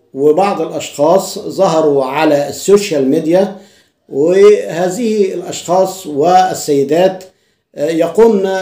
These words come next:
بتصنيع الصابون السائل في المنزل، وده مش عيب، وده كويس. ولكن المشكلة إن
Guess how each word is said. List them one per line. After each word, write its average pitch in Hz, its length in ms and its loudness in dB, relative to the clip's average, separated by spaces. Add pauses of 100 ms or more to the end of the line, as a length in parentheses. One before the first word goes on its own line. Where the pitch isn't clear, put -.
(140)
بتصنيع 170 960 0
الصابون 156 680 -2
السائل 156 760 -2 (260)
في 175 200 -4
المنزل، 139 460 -6 (160)
وده 151 300 2
مش 170 240 2
عيب، 156 320 -2
وده 120 200 -6
كويس. 170 600 2 (340)
ولكن 202 600 2
المشكلة 190 600 2
إن 175 500 2